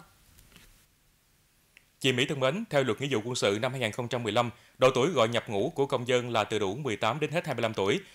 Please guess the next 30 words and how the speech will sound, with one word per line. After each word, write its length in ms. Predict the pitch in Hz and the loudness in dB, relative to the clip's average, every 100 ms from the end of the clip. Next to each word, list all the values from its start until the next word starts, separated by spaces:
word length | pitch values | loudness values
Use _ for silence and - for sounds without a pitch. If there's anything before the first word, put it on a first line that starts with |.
| - | -8
Đối 140 | - 143 | 2 2
với 100 | 190 | 4
công 200 | 156 135 | 0 2
dân 200 | 131 127 | 2 2
được 140 | 107 | 0
đào 120 | 110 | 2
tạo 220 | 101 101 104 | 4 2 2
trình 180 | 123 | 0
độ 200 | 104 98 | 2 2
cao 200 | 101 135 | 2 0
đẳng, 240 | 113 95 156 | 0 -2 0
đại 120 | 101 | 0
học 240 | 107 - - - | 0 -2 -4 4
đã 100 | 143 | 4
được 140 | 151 | 4
tạm 180 | - 101 | 2 0
hoãn 240 | 107 95 139 | 0 0 0
gọi 120 | 110 | -2
nhập 160 | 104 104 | -2 -2
ngũ 260 | 95 151 - - | 0 0 -4 -2
thì 160 | 139 113 | 2 2
sẽ 280 | - 98 131 | 4 2 2
kéo 200 | 143 156 | -2 0
dài 220 | 123 101 | 2 2
đến 140 | 104 131 | 2 -2
hết 220 | 160 - | -2 -2
hai 100 | 131 | -4
mươi 80 | 104 | -2
bảy 100 | 101 | 0
tuổi. 260 | 95 107 | 2 0